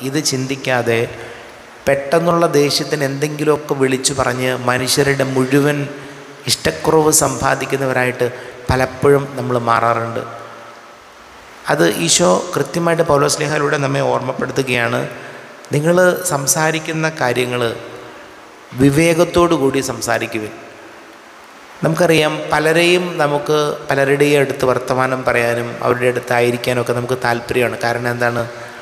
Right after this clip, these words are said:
സംസാരിക്കാൻ അറിയാം, പെരുമാറാൻ അറിയാം. ഇതറിയാൻ പാടില്ലാത്ത ആൾക്കാർക്ക് എന്ത് തന്നെ ഉണ്ടായാലും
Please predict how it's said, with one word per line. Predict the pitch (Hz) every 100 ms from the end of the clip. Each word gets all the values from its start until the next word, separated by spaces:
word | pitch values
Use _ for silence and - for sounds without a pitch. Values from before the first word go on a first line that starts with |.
| - - - - - -
സംസാരിക്കാൻ | 120 123 147 143 147 156
അറിയാം, | 139 135 135 131 - - -
പെരുമാറാൻ | 120 127 135 135 127
അറിയാം. | 117 110 104 101 - - - - - - - - - - -
ഇതറിയാൻ | 151 156 160 175
പാടില്ലാത്ത | 170 160 160 165
ആൾക്കാർക്ക് | 151 135 131 143 139 135 131 127 -
എന്ത് | 131 131 160 185 170
തന്നെ | 160 170 175
ഉണ്ടായാലും | 147 127 120 120 113